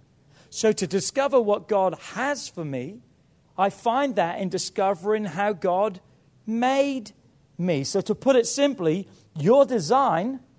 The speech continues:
will, most of the times, reveal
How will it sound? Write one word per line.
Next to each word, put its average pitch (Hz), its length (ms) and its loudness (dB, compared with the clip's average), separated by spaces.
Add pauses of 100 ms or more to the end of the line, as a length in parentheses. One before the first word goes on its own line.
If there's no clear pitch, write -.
(520)
will, 214 580 4 (380)
most 202 340 0
of 196 100 -8
the 156 80 -2
times, 156 500 -6
reveal 175 680 0